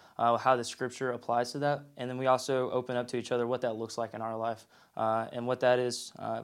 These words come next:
for every M C is a little different. Some are covering different books. Some are covering chapters of the Bible.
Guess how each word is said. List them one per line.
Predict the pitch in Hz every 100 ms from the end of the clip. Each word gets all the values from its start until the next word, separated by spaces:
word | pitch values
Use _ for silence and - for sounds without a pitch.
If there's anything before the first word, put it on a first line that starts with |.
| -
for | 143
every | 165 151
M | 135
C | 151
is | 135
a | 123
little | 127
different. | 127 127 139 -
Some | 135 131 - - -
are | 123
covering | 135 127 120
different | 123 131 120
books. | 131 123
Some | - 123 123
are |
covering | 117 123 120 113
chapters | - 120 120 117
of | 113
the | 110
Bible. | 113 113 117